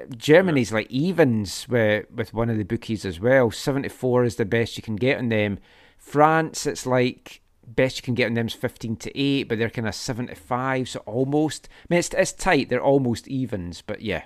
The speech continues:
Speaker 2: Yeah. Okay, so, uh, we got, uh, the six third place teams that we predicted. We got Switzerland, Russia,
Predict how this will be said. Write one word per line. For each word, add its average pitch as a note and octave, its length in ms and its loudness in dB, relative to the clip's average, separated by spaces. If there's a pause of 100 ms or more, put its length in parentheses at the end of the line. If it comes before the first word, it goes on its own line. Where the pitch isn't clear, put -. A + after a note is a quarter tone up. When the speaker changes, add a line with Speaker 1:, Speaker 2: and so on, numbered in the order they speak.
(520)
Speaker 2:
Yeah. G2+ 100 -8 (240)
Okay, D3+ 260 6
so, E3 360 8
uh, D3+ 120 10
we D3 140 6
got, F#3+ 320 6
uh, B2+ 500 4
the A#2+ 120 -8
six - 500 0
third C#3+ 280 6
place C3+ 220 6
teams A#2 360 -4
that B2+ 100 0
we A#2 100 -2
predicted. A#2 480 -2
We A#2+ 80 -4
got A2 140 -2
Switzerland, C#3 680 0
Russia, B2 580 0